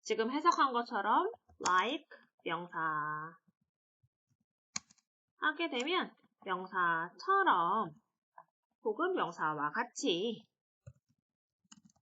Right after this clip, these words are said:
이런 뜻으로 쓰이게 돼요.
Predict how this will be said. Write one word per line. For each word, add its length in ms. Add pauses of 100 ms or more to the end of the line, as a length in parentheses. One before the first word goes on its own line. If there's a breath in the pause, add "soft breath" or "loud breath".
(1400)
이런 280
뜻으로 320
쓰이게 480
돼요. 160